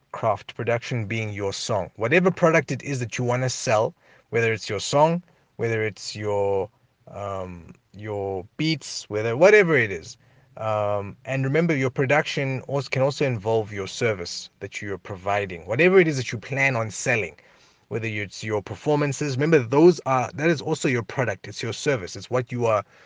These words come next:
it's what you are offering out to the world, and, um, that's what you wanna make money off of, right? So focus needs to be put in on that thing, and we all do that. We all try and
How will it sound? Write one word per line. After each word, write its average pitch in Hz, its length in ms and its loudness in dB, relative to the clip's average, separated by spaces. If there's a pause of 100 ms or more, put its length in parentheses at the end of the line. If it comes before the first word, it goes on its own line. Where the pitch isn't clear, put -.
(260)
it's - 140 -8
what 135 120 0
you 139 140 2
are 131 80 8
offering 139 360 0
out 127 200 4
to 131 80 -6
the 120 120 -2
world, 113 360 4
and, 104 540 -2 (400)
um, 98 320 2
that's 104 200 0
what 110 120 -8
you 110 60 -2
wanna 110 180 2
make 107 220 -4
money 107 260 -2
off 78 240 -8
of, - 180 -14 (500)
right? 110 280 -4 (1160)
So 139 420 2 (420)
focus 180 320 4
needs 156 160 2
to - 80 -8
be 123 120 0
put - 240 -4
in 117 160 -2
on 104 180 -2
that 98 200 0
thing, - 280 -16
and 113 220 -2
we 143 120 2
all 196 200 10
do 127 200 0
that. 95 200 0
We 123 100 0
all 160 140 4
try 151 380 4
and 117 320 -2